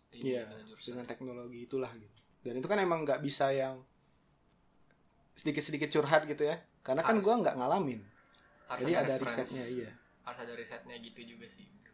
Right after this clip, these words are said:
Speaker 2: Terus akhirnya gua kebingungan sendiri nyari riset buat procrastination-nya apa gitu. Karena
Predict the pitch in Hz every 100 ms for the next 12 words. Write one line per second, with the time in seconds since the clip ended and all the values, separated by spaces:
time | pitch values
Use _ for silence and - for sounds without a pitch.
0 | - _ _ _ _ _ _ _ _ -
1 | - - - - - - _ _ _ 143
2 | 170 147 160 214 202 147 185 220 - 151
3 | 143 143 139 160 226 185 151 139 139 147
4 | 143 135 135 131 139 139 139 131 165 208
5 | 247 277 220 190 151 143 135 170 277